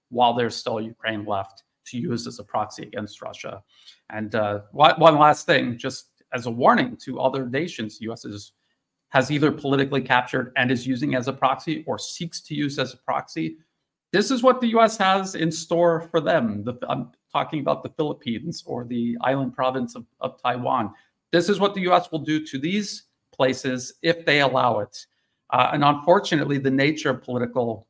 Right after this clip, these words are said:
capture is you put a client regime into power that does not care about what happens to the administration or country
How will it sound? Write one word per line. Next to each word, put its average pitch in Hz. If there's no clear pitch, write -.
capture 131
is 113
you 120
put -
a 143
client 143
regime 127
into 131
power 117
that 104
does 127
not 127
care 123
about 117
what 127
happens 110
to -
the 104
administration 120
or 104
country 117